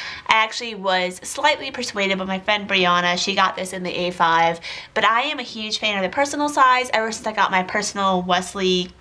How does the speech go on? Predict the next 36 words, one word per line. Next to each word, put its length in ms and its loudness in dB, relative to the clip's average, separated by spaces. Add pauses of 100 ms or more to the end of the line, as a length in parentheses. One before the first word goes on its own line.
Kate 220 -2
Spade 420 0 (140)
planner. 480 0 (380)
I 140 2
ended 220 0
up 60 -8
using 220 -2
that 200 2
as 160 0
a 80 0
wallet 540 4
with, 140 -6
like, 160 0
slight 540 -2 (440)
lists 480 -2
and 100 0
all, 340 0
like, 140 -4
small 380 4
calendars 520 -4
in 100 -4
this, 260 0 (340)
and 120 2
I 120 2
just 200 -10
love 200 2
it 240 2
for 400 2
on 220 4
the 80 -6
go, 380 6
like, 440 0
quickly 360 2
jotting 360 6
stuff 300 -2
down. 500 2